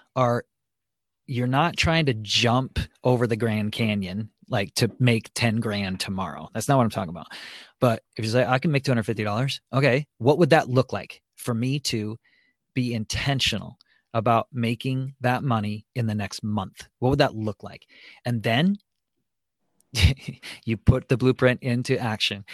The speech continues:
You focus on your state every single day. You focus on what can I, what belief would I need to adopt? What emotion would I need to feel? And you become the type of person that that two hundred and fifty dollars is going to want to date,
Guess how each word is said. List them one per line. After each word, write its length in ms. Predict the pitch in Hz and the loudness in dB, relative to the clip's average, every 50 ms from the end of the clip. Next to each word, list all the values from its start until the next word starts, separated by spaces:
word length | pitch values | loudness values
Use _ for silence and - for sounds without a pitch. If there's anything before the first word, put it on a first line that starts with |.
| - - - - | -18 -20 -16 -8
You 280 | - 110 113 113 110 - - | -4 -2 -2 -2 -2 -6 -6
focus 340 | - - 131 120 - - - | 0 2 2 2 2 2 2
on 100 | 120 117 | 2 2
your 100 | 117 110 | 2 0
state 380 | - - - 120 110 95 - - | 0 2 4 4 2 2 -2 -4
every 260 | 127 117 110 120 127 | -4 -4 -2 -2 -4
single 320 | - - 127 127 120 131 | -4 -2 -2 -2 -2 -2
day. 280 | 117 123 110 101 95 - _ _ - - - _ _ - | 0 0 -2 -2 -4 -10 _ _ -20 -20 -20 _ _ -10
You 80 | 127 | -6
focus 320 | 110 - 135 117 117 107 - | -2 0 0 0 0 0 -2
on 220 | 120 117 113 110 - _ _ _ _ - | -2 -2 -2 -4 -8 _ _ _ _ -2
what 200 | 123 131 131 - | 0 0 0 2
can 180 | - 135 127 | 0 0 0
I, 440 | - - 127 120 120 120 120 117 107 _ _ _ - | -2 -2 -4 -4 -2 -2 -4 -6 -8 _ _ _ -6
what 400 | 127 135 - - 120 156 151 156 | -6 -6 -4 0 2 2 2 4
belief 420 | 131 143 131 123 147 147 131 - - | 2 2 4 4 4 2 2 2 0
would 120 | 117 104 | 0 2
I 80 | 110 110 | 2 0
need 220 | 113 113 113 101 | 0 0 -2 -4
to 160 | - 120 110 | -6 -6 -6
adopt? 420 | 104 101 - 104 92 - - - - _ _ _ - | -6 -6 -6 -8 -8 -8 -12 -16 -18 _ _ _ 0
What 100 | 139 139 | 0 2
emotion 400 | 135 123 135 135 - - 117 110 | 2 2 0 0 -2 -2 -4 -4
would 120 | 113 110 | -4 -4
I 60 | 104 | -4
need 200 | 104 107 110 107 | -4 -6 -6 -8
to 60 | 107 | -10
feel? 360 | - - - 107 104 101 - - - - - _ _ | -14 -14 -12 -12 -12 -12 -14 -16 -20 -20 -20 _ _
And 280 | - 120 117 113 113 - _ | -6 -4 -4 -4 -4 -8 _
you 320 | - 117 117 113 113 107 110 _ - | -12 -10 -8 -8 -8 -10 -10 _ -4
become 600 | 147 - - - - - - 160 160 160 156 147 | -4 -4 -4 -6 -6 -4 -4 -2 -2 -2 -2 -4
the 80 | 135 | -4
type 280 | 127 - - 123 117 - | -4 -4 -2 -2 -2 -2
of 100 | - - | -4 -4
person 460 | - 127 117 - - 120 110 104 98 - - - _ | -2 -4 -2 -2 -2 -4 -4 -4 -6 -10 -16 -10 _
that 140 | - 117 107 | -4 -2 -2
that 240 | 123 110 101 - - | -2 -2 -2 -4 -4
two 140 | - 139 120 | -2 -2 0
hundred 260 | 120 117 113 113 104 | 0 -2 -4 -4 -6
and 80 | 104 | -6
fifty 200 | - 117 - 117 | -8 -8 -6 -4
dollars 380 | 110 113 113 113 113 107 - - - | -2 0 0 0 -2 -2 -4 -4 -2
is 300 | 147 120 107 101 - - | -2 -2 0 -2 -4 -4
going 380 | - - 120 117 110 113 117 | -2 0 2 2 2 2 0
to 160 | - - 120 107 | 0 0 -2 0
want 320 | 104 107 117 113 107 - | 0 2 0 0 0 -2
to 120 | - 113 | -6 -6
date, 460 | 98 - 139 107 101 - - - - | -2 0 0 0 0 -2 -6 -10 -10